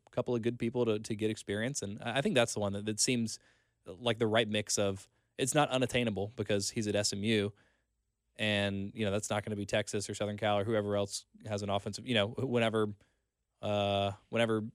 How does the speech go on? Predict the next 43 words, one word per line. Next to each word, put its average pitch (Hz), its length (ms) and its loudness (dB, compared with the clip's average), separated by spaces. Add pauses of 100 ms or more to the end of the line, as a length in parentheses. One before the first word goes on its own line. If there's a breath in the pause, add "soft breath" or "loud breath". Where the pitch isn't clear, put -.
(280)
some 117 220 0
pro 120 160 4
team 110 300 -2
poaches 110 320 0
Steve 117 180 2
Sarkisian 110 400 0
away 104 120 2
from 104 100 -6
Alabama 101 380 0
and 101 100 -4
they 107 100 2
need 104 140 -2
another 104 220 0
offensive 104 340 -2
coordinator, 123 400 4
'cause 127 140 2
that's 127 180 2
just 120 120 -4
kind 135 140 0
of 120 80 0
like 117 140 2
an 110 80 0
annual 113 320 2
tradition 107 420 -2
now. 98 180 -6 (360 soft breath)
Um, 98 260 -4
you 110 80 -6
know, 98 160 -2
I 113 60 0
don't 113 120 0
think 113 140 -2
that's 107 260 -4
the 117 200 -4
first 117 260 -4
name 110 80 -2
that's 107 100 -6
gonna 110 140 -4
come 117 160 -8
up 101 80 -6
for 104 80 -6
that 143 140 4
job. 101 260 -4
So 98 200 -4